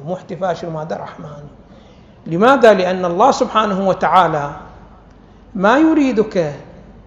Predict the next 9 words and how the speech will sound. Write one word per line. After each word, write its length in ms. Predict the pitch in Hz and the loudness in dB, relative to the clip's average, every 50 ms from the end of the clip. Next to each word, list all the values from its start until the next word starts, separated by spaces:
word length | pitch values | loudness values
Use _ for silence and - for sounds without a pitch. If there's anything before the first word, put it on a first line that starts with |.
| - - - | -16 -6 -2
أن 240 | 226 214 208 - - | -2 0 0 -2 -2
تختار 460 | 220 185 - - - 240 233 226 202 | -4 -4 -4 -2 2 2 4 4 2
الذي 380 | 196 190 190 185 165 202 190 180 | 2 -2 -4 -4 -4 -4 -2 -2
يعجبك 580 | 170 156 156 160 151 202 208 190 196 196 - | -2 -2 -2 -2 -4 -4 -4 -4 -6 -6 -2
وتأتي 580 | 185 175 160 - - 165 165 143 - - 170 147 | -2 -2 -2 -2 -4 -6 -6 -8 -10 -12 -12 -10
به، 280 | 135 147 - - 202 - - 156 | -12 -12 -14 -16 -20 -20 -14 -6
لا، 340 | 160 185 226 262 254 190 - - - - - - - - - - - - - - - | -4 -2 -2 -2 -4 -8 -12 -16 -20 -20 -20 -20 -20 -20 -20 -20 -20 -20 -20 -6 -2
وإنما 500 | 175 175 175 180 180 175 175 180 175 175 | 0 0 0 0 0 -2 -2 -2 -2 -2
يريد 640 | 175 175 175 180 220 254 277 277 214 190 202 175 165 | -2 -2 -2 -2 -2 -2 -2 -2 -2 -2 -4 -4 -4